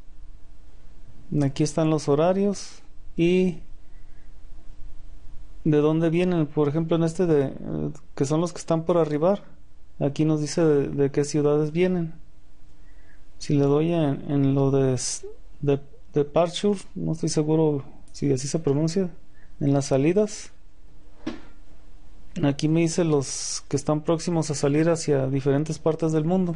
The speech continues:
de la Ciudad de México.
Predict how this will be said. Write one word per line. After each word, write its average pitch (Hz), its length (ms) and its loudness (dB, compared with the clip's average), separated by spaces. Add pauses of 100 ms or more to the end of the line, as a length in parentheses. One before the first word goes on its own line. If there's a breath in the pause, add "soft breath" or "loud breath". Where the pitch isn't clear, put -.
(1080)
de 135 160 4
la 131 100 2
Ciudad 127 340 2
de 143 80 4
México. 160 460 0